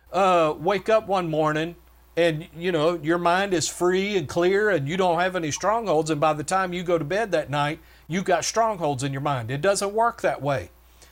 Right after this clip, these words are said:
It happens, uh, you know, much like what we've read about the Word of God, but it happens line upon line, line upon line.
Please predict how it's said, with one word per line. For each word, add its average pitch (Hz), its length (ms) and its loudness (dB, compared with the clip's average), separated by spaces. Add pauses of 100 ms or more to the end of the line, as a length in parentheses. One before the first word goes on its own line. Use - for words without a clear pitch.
(280)
It 147 160 -2
happens, 165 600 0 (500)
uh, 135 400 2 (460)
you 190 80 -4
know, 165 160 2
much 175 320 2
like 190 260 0 (300)
what 160 300 -2
we've 160 180 2
read 180 220 4
about 165 260 2
the 160 60 -2
Word 170 240 0
of 139 100 0
God, 196 300 0
but 151 120 0
it 156 120 0
happens 165 360 0
line 165 400 2
upon 214 440 0
line, 160 480 0
line 156 400 0
upon 214 320 0
line. 151 400 -2